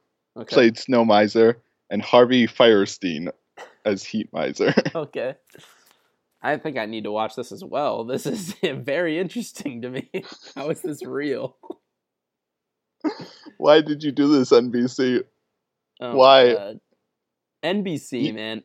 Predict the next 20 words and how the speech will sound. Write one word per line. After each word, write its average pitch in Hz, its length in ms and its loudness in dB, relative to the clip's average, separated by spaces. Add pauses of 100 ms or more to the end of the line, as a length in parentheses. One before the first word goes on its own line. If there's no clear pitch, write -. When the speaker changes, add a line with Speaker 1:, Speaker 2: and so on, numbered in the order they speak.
Speaker 1:
No, 180 240 -8
I 226 80 -6
mean, 247 180 -6
we 233 100 -8
can 214 120 -12
kinda 190 140 -4
talk 151 160 -4
about 127 180 -4
this. 180 380 -6
Every 139 320 -6
year, 165 340 -6
there's 120 180 -6
a 120 60 -8
Christmas 147 460 -6
musical 151 460 -4
on 110 140 -4
N 110 140 -6
B 110 140 -8
C 107 200 -10
now. 107 300 -8